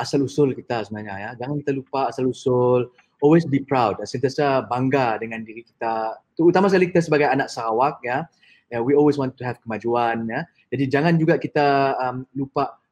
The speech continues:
where our, uh, parents came from, ya. Especially our grand, grand, great grandfathers. Dalam masa digital ini, ya,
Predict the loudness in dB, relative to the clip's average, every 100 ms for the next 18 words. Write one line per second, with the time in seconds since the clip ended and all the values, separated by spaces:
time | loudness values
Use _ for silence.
0 | _ 2 4 4 0 -2 0 2 2 0
1 | -4 _ _ _ -6 -4 -2 0 -2 -6
2 | -8 -8 -4 -4 -4 -6 -10 -8 -8 -8
3 | -8 -10 -4 -2 2 2 0 _ 0 0
4 | -4 -4 0 0 0 0 -2 -6 -20 _
5 | 0 2 2 2 0 0 0 0 -2 -4
6 | _ 2 4 2 -2 -8 -8 -4 0 -2
7 | -2 -10